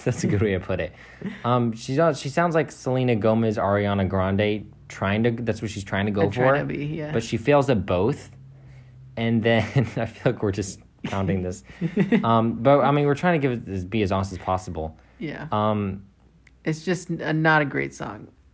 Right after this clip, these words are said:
Speaker 1: it's
Speaker 2: Uh,
Speaker 1: over, yeah, it's just
Speaker 2: in
Speaker 1: overall
Speaker 2: our
Speaker 1: not a
Speaker 2: opinion.
Speaker 1: great song. And also,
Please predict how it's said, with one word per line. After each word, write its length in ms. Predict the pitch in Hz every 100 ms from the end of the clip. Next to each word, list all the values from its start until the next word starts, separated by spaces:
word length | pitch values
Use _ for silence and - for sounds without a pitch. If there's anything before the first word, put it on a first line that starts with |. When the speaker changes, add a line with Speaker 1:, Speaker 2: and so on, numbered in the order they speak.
| _
Speaker 1:
it's 180 | 131 151
Speaker 2:
Uh, 60 |
Speaker 1:
over, 200 | 175 160
yeah, 220 | 143 131 98
it's 140 | -
just 160 | 139 131
Speaker 2:
in 60 | 160
Speaker 1:
overall 80 | 160
Speaker 2:
our 140 | 165 139
Speaker 1:
not 60 |
a 20 | 120
Speaker 2:
opinion. 120 | - 98
Speaker 1:
great 40 |
song. 240 | 98 92 90
And 120 | 127
also, 580 | 139 156 - 165 147 -